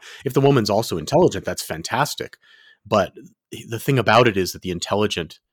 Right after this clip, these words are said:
attractive women don't have these problems, I suspect. Maybe they'll get trolled a little bit, but they, if they're intelligent, they can sort of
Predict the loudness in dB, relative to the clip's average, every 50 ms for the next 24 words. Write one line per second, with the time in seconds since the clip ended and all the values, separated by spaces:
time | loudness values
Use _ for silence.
0 | _ _ _ -12 -12 -4 -4 -4 -4 -4 _ -8 -8 -4 -2 -2 0 0 -2 -4
1 | -4 -6 -6 -6 -6 -12 -16 -14 -12 -12 -12 -12 -14 -18 -18 -18 _ -16 -18 -18
2 | -18 -20 -20 _ -20 -14 -12 -12 -8 -6 -8 -4 -4 -4 -6 -6 _ 2 2 4
3 | 4 4 4 4 0 0 -4 -4 -4 -4 -4 -2 -4 -4 -4 -2 -2 -2 -2 -2
4 | -4 -4 -8 -8 _ -4 -4 -4 -6 -8 _ _ _ _ _ -20 _ _ _ -4
5 | 0 0 0 0 2 4 4 4 4 4 0 -2 -2 -4 -4 -4 -6 -6 -6 -6
6 | -8 -8 -12